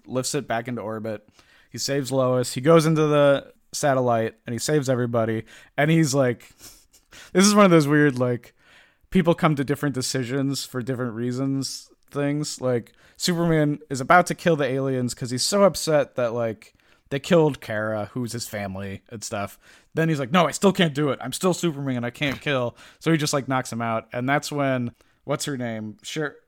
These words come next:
Cheryl Kimball, uh, Pauline Reiser, like, kills the aliens 'cause she's come to the opposite decision after this. Like,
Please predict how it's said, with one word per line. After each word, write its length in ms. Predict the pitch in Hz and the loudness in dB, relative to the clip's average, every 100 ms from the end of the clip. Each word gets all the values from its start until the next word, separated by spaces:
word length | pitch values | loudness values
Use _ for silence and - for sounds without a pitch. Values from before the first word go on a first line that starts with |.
| 185 | _
Cheryl 360 | 156 170 160 139 | -8 0 0 0
Kimball, 580 | 156 139 117 107 107 - - | -4 -4 -4 -4 -6 -10 -6
uh, 160 | 110 | -4
Pauline 500 | 101 156 139 131 123 | 0 2 2 -2 -4
Reiser, 540 | 120 120 117 113 110 110 _ - _ _ | -6 -6 -6 -6 -10 -10 _ -20 _ _
like, 380 | 131 123 - - - | -8 -8 -10 -16 0
kills 260 | 190 170 | 4 4
the 140 | 135 135 | 2 -2
aliens 420 | 135 131 123 117 | -2 -4 -4 -6
'cause 140 | - | -8
she's 220 | 135 196 196 | -2 -2 0
come 160 | 185 | -2
to 40 | 139 | -2
the 120 | 131 | -2
opposite 360 | 139 139 - | -2 -2 -8
decision 400 | 110 110 117 104 | -10 -10 -10 -10
after 240 | 110 104 107 | -10 -4 -2
this. 300 | 107 104 - | -2 -4 -10
Like, 160 | 107 | -14